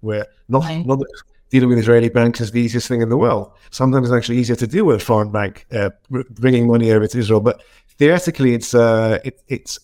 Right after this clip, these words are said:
Speaker 1: it's often much more convenient. That's A. B, what I often advise when I'm looking at, let's say, a portfolio on, on there, there, we're thinking about the proportions, what to leave in shekel, what to have in shekel, what to have in foreign currency.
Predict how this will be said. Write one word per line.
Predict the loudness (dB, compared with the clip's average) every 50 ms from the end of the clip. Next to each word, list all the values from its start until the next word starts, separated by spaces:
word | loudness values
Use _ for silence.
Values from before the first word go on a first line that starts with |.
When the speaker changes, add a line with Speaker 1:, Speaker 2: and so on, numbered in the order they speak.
| _ _ -4
Speaker 1:
it's | -4 -4 -2 0
often | -2 0 0 2
much | 0 0 0 0 -2
more | -2 -2
convenient. | -2 -2 -2 0 0 -2 -2 -4 -8 -12 _ -4
That's | -4 -4 -4 -6 -12 -20 -18 -16
A. | -16 -18 -18 _ -4
B, | -2 0 2 2 0 -2 -4 _ _ _ _ _ _ _ -4
what | 0 2 4
I | 4
often | 4 2 2 2 2 2
advise | 2 2 2 0 0 0 0
when | 0 2
I'm | 2 2 2
looking | 0 0 2 4
at, | 4
let's | 4 4 2
say, | 0 0
a | -2
portfolio | -4 -6 -10 -6 -2 0 0 0 0 0 -2 -2
on, | -4 -4 -2
on | -2 -2
there, | 0 -2 -2 -6 -8
there, | -10 -12 -12 -12 -14 -16 -10 -4
we're | -4 -4
thinking | -4 -4 -2 -2 -2 0 0 -2
about | 0 0 0 0
the | -2
proportions, | -4 -8 -4 0 2 2 2 2 0 -2 -2 -4
what | -10 -10
to | -10 -8
leave | -8 -8 -8
in | -8 -10
shekel, | -6 -2 -2 -2 0 0 -2 -2 -2 -2
what | -6 -6 -6 -4
to | -4
have | -2 -2
in | 0 0
shekel, | 2 0 2 2 2 0
what | 0 0 0
to | 0
have | -2 -2
in | -2
foreign | 0 2 2 2 2
currency. | 2 2 2 2 0 -2 -4 -6 -8